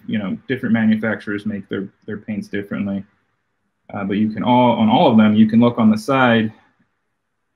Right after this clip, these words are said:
and it'll tell you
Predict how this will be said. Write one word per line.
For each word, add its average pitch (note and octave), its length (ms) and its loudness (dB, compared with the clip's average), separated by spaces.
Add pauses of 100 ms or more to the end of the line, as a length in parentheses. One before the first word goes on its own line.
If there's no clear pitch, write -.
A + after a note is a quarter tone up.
(1500)
and A2+ 520 4 (240)
it'll A2 200 -4
tell A2+ 240 -4
you G#2+ 380 -2